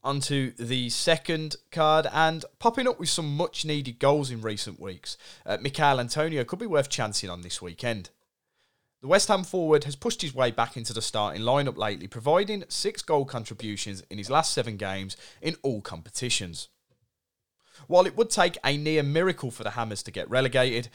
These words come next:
uh, they are not confirmed safe just yet, and avoiding defeat here will guarantee another season of Premier League football. They face fellow relegation rivals Leeds, who are still conceding goals left, right and centre under interim boss Sam Allardyce.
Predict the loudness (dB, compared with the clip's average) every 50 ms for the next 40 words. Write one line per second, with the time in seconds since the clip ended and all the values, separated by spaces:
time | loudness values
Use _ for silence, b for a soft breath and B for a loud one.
0 | B B B B B B B -4 -4 2 4 4 4 4 4 2 -2 -2 -2 -6
1 | -6 0 0 2 2 2 2 0 2 2 0 0 -2 -4 -4 -4 -4 -2 -2 -2
2 | -2 -2 -4 -6 -2 0 0 2 2 2 0 0 0 -2 -2 0 -2 -2 -2 -2
3 | -6 -6 -4 -4 -4 -4 B B B B B -10 0 4 4 4 4 4 0 -2
4 | -2 -2 -2 -4 -4 -4 -4 -4 -2 0 0 0 0 0 -2 -2 -2 -2 -2 -2
5 | -4 -4 -6 -8 -10 -12 -10 -12 -12 -12 _ -10 -10 -8 -8 -8 -10 -10 -12 -12
6 | -10 -10 -10 -6 -6 -8 -8 -8 _ _ _ _ _ _ _ _ _ _ _ _
7 | _ _ _ _ _ _ _ _ _ _ _ B B B B -12 B 0 0 2
8 | 4 4 4 4 4 0 -4 -6 -8 0 4 4 6 6 6 4 6 4 2 2
9 | 2 0 2 0 0 0 -2 -4 -2 -2 0 0 0 -2 -6 -10 -8 -2 0 0
10 | 0 0 -2 -4 -8 -10 -8 -10 -4 -2 -2 -2 -2 -2 -4 -2 -2 -2 -2 -4
11 | -4 -6 -4 -4 -4 -4 -4 -6 -8 -8 -10 -8 -6 -6 -6 -6 -6 -6 -4 -4
12 | -2 -2 -2 -4 -6 -6 -8 -8 -8 -8 -8 -8 -8 -8 -10 -10 -10 -10 -10 -8
13 | -10 -8 -8 -10 -10 -8 -8 -8 -8 -8 -8 -6 -4 -4 -4 -4 -4 -4 -8 -8
14 | -8 -12 -16 -16